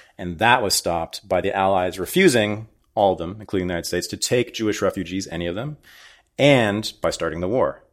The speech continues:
by invading against Hitler, so he no longer could do that. So that, I argue that U S intervention in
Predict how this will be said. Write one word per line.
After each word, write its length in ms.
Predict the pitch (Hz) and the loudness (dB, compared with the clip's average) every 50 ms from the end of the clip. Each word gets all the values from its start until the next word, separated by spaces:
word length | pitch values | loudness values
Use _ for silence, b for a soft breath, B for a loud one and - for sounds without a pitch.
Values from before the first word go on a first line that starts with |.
| _ _ | _ _
by 140 | - 85 78 | -6 -6 -4
invading 420 | 85 87 85 92 98 95 90 92 | -6 -6 -4 -2 -2 0 -2 -2
against 400 | 85 82 98 101 92 - - - _ _ | -4 -4 -4 -4 -4 -4 -8 -12 _ _
Hitler, 260 | - 113 101 101 95 | -6 -4 -2 -2 -2
so 100 | - - | -2 -2
he 60 | 92 | -2
no 120 | 92 95 95 | -2 -2 0
longer 200 | 95 92 90 87 | 0 -2 -2 -4
could 140 | - - 82 | -6 -8 -6
do 120 | 85 101 | -4 -4
that. 240 | 90 85 73 - b b b b b b b | -4 -4 -6 -8 b b b b b b b
So 120 | b - 110 | b -2 2
that, 400 | 101 120 113 120 120 - - - - | 6 6 6 6 4 0 -12 -6 0
I 160 | 117 113 120 | 4 6 8
argue 340 | 120 120 117 107 104 104 101 92 | 8 8 6 6 2 -2 -2 0
that 420 | 87 95 90 90 - - - _ - | 2 2 2 2 0 -4 -18 _ -10
U 220 | 135 113 117 113 | -4 0 2 2
S 100 | 101 - - | 2 2 0
intervention 760 | 104 - 104 92 85 98 104 101 - - 104 92 90 87 92 - - | -4 -4 -6 -6 -4 -2 -2 -2 -2 -4 -4 -4 -6 -6 -8 -10 -10
in 380 | 117 110 104 104 98 95 92 | -6 -4 -4 -2 -2 -4 -6